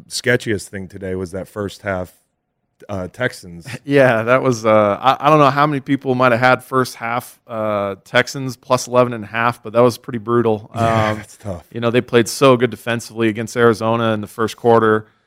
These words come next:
Speaker 2: and then the Texan offense just could not move the ball. I mean, they, they just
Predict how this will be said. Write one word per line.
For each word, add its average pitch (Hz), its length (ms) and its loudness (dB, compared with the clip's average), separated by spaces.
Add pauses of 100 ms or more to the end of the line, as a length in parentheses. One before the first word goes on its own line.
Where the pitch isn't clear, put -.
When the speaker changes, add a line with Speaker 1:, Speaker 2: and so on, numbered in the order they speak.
(260)
Speaker 2:
and 107 200 -8
then 107 580 -2
the 113 100 -10
Texan 110 360 -2
offense 104 340 -4
just - 160 -20
could 117 260 -4
not 95 180 -10
move 101 200 -16
the 90 80 -20
ball. 90 420 -12 (140)
I 104 60 -18
mean, 98 120 -14
they, 104 200 -4
they 98 340 -10
just 95 300 -16